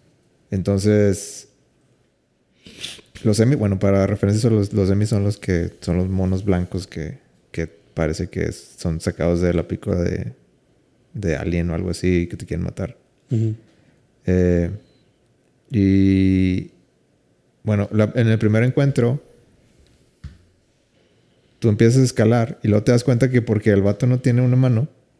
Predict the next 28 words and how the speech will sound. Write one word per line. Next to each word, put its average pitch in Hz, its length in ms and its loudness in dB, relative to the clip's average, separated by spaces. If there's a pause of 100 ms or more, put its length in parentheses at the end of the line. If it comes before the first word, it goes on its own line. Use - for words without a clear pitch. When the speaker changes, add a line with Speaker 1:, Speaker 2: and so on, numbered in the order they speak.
(160)
Speaker 2:
No 113 420 0
va 110 80 -2
tan 110 140 -4
rápido. 107 380 -4
Speaker 1:
no, 95 500 0
no 98 220 -2
puede 113 260 4
subir. 104 420 2 (520)
Speaker 2:
Ajá. 113 200 -6 (120)
Speaker 1:
Entonces, 95 540 0
justo, 113 760 0 (320)
justo 117 300 0
en 127 100 4
ese, 120 760 4 (680)
en 101 80 2
la 98 80 4
siguiente 98 300 2
puerta - 360 2
te 107 80 -2
encuentras 98 440 -2
como 95 240 -2
que - 100 -4
un 87 140 -2
poder 95 380 2
de, 90 340 0
para 87 280 -4
tu 87 120 -6
blaster. 113 500 -2